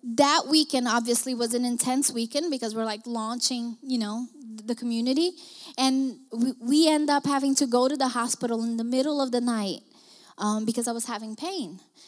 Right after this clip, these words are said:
And so we drive over to Denbury. It was, like, one or two in the morning or something.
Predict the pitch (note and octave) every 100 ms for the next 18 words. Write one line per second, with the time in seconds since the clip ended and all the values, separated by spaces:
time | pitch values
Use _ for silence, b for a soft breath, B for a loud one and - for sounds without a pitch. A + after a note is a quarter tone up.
0 | B B3+ C#4+ C4+ C4 C4+ B3+ F4 E4 E4+
1 | D#4+ D#4+ C#4 C4+ C4 B3 A3 G#3+ G#3+ G3
2 | A3 A#3 A3+ A3 A#3 B3 B3+ B3+ C4 A#3+
3 | G#3 G#3 G#3 G3+ G3 F#3 F3+ F#3+ C3+